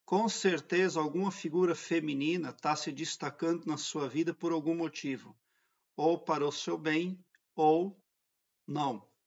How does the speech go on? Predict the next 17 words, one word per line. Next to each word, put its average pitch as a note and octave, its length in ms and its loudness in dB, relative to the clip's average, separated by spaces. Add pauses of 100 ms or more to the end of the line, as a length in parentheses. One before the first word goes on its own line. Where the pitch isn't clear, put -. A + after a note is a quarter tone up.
(440)
É, C3+ 100 -10
então, C3+ 320 -6
você D3+ 320 -4
viu C#3+ 220 -2
lá C#3+ 300 4
essa D#3+ 200 -6
mulher C3+ 300 0
sentada D3+ 580 -4
ali, D#3+ 220 -4
sendo C3 240 -6
auxiliada C3 480 -4
por - 120 -12
uma C3+ 80 -4
serpente. D3+ 720 -8 (540)
Então, D#3+ 640 -4 (640)
você D#3 400 -2
poderia E3+ 920 0